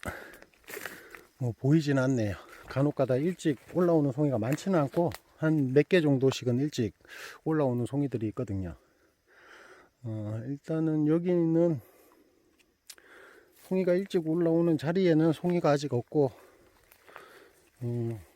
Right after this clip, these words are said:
내일이나 또 모레쯤, 어, 쌀이버섯이랑 뭐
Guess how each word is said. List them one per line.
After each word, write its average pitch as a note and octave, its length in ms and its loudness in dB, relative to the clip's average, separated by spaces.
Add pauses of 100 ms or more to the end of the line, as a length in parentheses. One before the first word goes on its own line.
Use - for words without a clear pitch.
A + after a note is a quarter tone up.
(280)
내일이나 D#3 680 2
또 C3+ 160 2
모레쯤, C3 800 0 (1700)
어, B2+ 200 2
쌀이버섯이랑 D#3+ 1120 2 (400)
뭐 B2 180 2